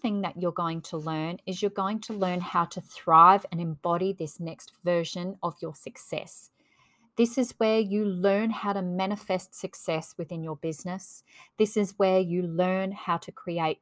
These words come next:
abundance and courage codes. This is an amazing opportunity for you, and I invite you to simply send me a message, look at the show notes, and we'll talk soon.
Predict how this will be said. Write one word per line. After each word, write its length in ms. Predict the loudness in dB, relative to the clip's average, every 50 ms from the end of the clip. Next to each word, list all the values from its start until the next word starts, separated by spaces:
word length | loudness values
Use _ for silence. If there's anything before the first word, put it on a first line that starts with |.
| _ _ _ -8
abundance 760 | -8 -8 _ 4 4 6 6 4 2 0 0 0 -2 -8 -8
and 180 | -8 -8 -8 -8
courage 480 | -8 -4 -2 0 0 -2 -4 -8 -14
codes. 600 | -14 -8 -6 -6 -4 -4 -6 -6 -8 -12 -14 -14 -14 _ _ _ _ _ _ -20 -20 _ _ _ _ _ _ _ 2
This 200 | 2 2 2 0
is 160 | -2 -2 -2 -6
an 100 | -6 -4
amazing 580 | -4 -2 0 2 2 2 2 2 0 -2 -2 0
opportunity 680 | 0 -2 -2 -4 -8 -6 -6 -4 -4 -2 -2 -4 -4
for 380 | -6 -8 -8 -2 2 2 2 2
you, 340 | 0 0 0 0 0 -2 -4 -10 _ _ -4
and 140 | 0 2 4
I 100 | 4 4
invite 600 | 2 0 -2 0 2 4 4 2 2 -2 -6 -4
you 340 | -2 -2 -2 -2 -6 -8 -10 _
to 120 | -6 -6 -6
simply 520 | -6 -4 -6 -6 -6 -6 -4 -2 -2 -2 -2
send 380 | -4 -6 -4 -4 -4 -4 -4
me 140 | -2 -2 -2
a 60 | -2
message, 540 | -2 -2 -4 -4 -4 -4 -4 -4 -4 -6 -12 _ _ _ _ _ -4
look 280 | 0 2 2 2 2 0 2
at 220 | 2 2 2 0
the 100 | -2 -2
show 320 | -2 -2 -2 -2 -2 -2 -2
notes, 540 | 0 0 0 0 0 -2 -8 -10 -12 -12 _ _ _ _ _ _ -6 -4
and 120 | -4 -2
we'll 140 | -2 -4 -4
talk 340 | -6 -2 0 0 0 0 -4
soon. 460 | -8 -6 -4 -4 -4 -6 -8 -10